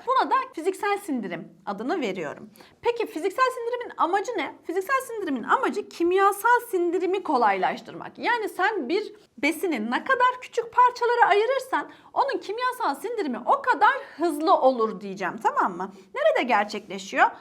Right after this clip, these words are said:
Ağız, mide, ince bağırsak gibi organlarda gerçekleşiyor fiziksel sindirim.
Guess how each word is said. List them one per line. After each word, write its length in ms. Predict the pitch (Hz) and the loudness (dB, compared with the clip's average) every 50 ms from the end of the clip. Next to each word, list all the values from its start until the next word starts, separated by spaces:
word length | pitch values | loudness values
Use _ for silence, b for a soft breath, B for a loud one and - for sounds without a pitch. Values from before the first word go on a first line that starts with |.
| B B - | B B -4
Ağız, 580 | - 294 311 277 247 208 196 - - - - _ - | 0 2 4 4 4 2 -2 -6 -10 -16 -20 _ -6
mide, 500 | 247 269 277 269 208 185 180 - - - - | -4 -2 -2 -2 -4 -6 -8 -8 -10 -10 -4
ince 340 | 262 285 294 302 359 285 | -2 -2 0 0 0 2
bağırsak 600 | 262 285 285 285 294 285 - - 370 370 370 - - | 2 2 2 2 -2 -4 -2 -2 0 -2 -2 -6 -12
gibi 240 | 190 180 196 294 415 453 B B B B - | -10 -4 -2 -2 -2 -4 B B B B -2
organlarda 1120 | - 254 262 269 262 247 277 285 269 254 254 269 269 262 262 240 240 240 214 196 - - - - | 0 2 2 2 2 0 0 -2 0 0 0 0 0 0 2 4 6 6 6 6 2 -6 -18 -10
gerçekleşiyor 880 | - 185 175 185 190 - 226 208 214 196 190 190 190 254 277 339 370 349 | -4 -2 -2 -2 -2 -6 -8 -8 -6 -8 -8 -8 -4 2 2 2 2 2
fiziksel 600 | 339 - - 262 220 190 190 - - 277 294 302 | -2 -8 -10 -8 -8 -8 -10 -2 0 0 0 0
sindirim. 680 | 294 294 - 240 226 214 202 208 190 190 185 185 190 190 | -2 -6 -10 -10 -10 -8 -10 -10 -8 -6 -6 -6 -8 -10